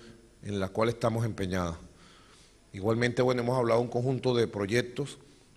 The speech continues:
para fortalecer la capacidad aquí en Argentina de refinación, de intercambio de productos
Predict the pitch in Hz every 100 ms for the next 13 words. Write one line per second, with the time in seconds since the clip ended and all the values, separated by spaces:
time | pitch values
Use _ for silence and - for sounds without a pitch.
0 | _ - 113 123 117 104 107 98 117 113
1 | 123 123 123 110 - 104 107 127 - -
2 | - - 101 - 143 165 175 147 139 123
3 | 147 160 170 156 - - - - - -
4 | - - - - - 113 123 120 113 113
5 | 104 - 127 135 135 135 123 - - -
6 | - - 98 110 101 98 - 127 123 127
7 | 127 120 110 104 107 110 - 117 -